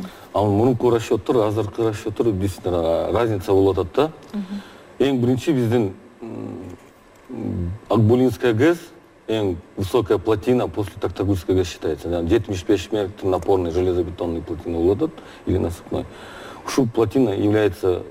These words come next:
Speaker 1: основной плотиной дейбиз, г-, г-, гэсом. А ас-, а, а ниже по течению, на ниже.
Speaker 2: Толще.
Speaker 1: А, ылдыйкы гэстер.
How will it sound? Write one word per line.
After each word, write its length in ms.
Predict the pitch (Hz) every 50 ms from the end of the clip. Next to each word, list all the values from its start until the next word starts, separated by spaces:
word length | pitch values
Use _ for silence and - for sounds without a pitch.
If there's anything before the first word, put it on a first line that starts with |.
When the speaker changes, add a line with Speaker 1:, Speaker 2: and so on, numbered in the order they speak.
| - - - - -
Speaker 1:
основной 440 | - 90 90 - 120 110 110 107 95
плотиной 420 | 85 82 101 90 87 - 95 90 85
дейбиз, 240 | 90 101 113 131 131 - - - - - - -
г-, 300 | 98 90 85 85 107 98
г-, 300 | 95 95 101 98 104 - - 110
гэсом. 400 | 110 113 101 - - 95 90 92 - - - - - -
А 160 | - 87 98 104
ас-, 140 | 101 - - -
а, 260 | - 95 101 95 95 62
а 380 | 64 78 101 98 87 82 82 98
ниже 640 | 101 101 101 107 120 117 113 127 160 175 160 139 123
по 100 | 113 120
течению, 360 | 104 - - - 104 95 87
на 100 | 87 87
ниже. 400 | 92 92 92 101 98 95 98 98 - - - - - - - -
Speaker 2:
Толще. 160 | - 110 110 110
Speaker 1:
А, 40 | 107
ылдыйкы 360 | 120 135 143 160 147 139 131
гэстер. 380 | 117 127 123 - - 160 208